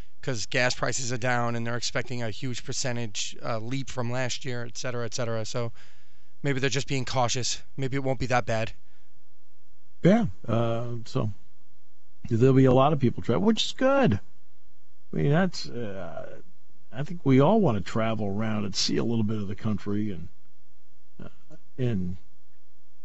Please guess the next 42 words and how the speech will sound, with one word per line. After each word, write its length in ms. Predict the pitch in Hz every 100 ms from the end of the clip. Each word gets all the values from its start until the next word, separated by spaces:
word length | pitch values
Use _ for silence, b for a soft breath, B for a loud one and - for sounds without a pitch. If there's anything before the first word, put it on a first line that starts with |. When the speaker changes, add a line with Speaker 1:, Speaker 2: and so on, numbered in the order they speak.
| - - -
Speaker 2:
you 60 |
know, 60 | 95
you 140 | 101
wanna 180 | 107 107
do, 180 | 95 - -
you 160 | 117 120
don't 120 | 113
wanna 160 | 110 101
do 220 | 120 117
it 40 |
in 60 | 98
such 240 | 117 104
a 60 | 95
way 220 | 101 113
where 180 | 98 92
suddenly 400 | - 117 98 92
you're, 260 | 90 87 - - - - - - - - - - -
you're 140 | 120
out 220 | 107 107 -
there 320 | 95 92 85 - - - - - B B - - - - - - -
having 200 | 127 113
to 80 | 95
spend 320 | - 131 107
a 40 | 92
fortune 500 | - 135 147 117 90
just 200 | 98 -
to 60 |
make 180 | 95 95
a 40 |
trip 300 | 90 - 170
somewhere. 440 | - 82 73 82 131
Well, 240 | 160 147
now 220 | 147 87
we 80 | 156
can 160 | 139 135
do 200 | 160 147
that. 220 | 67 64 - -
I 40 |
think 140 | 71
that's 160 | 120 -
great. 340 | - 123 95 - - -
Speaker 1:
Yep. 160 | 143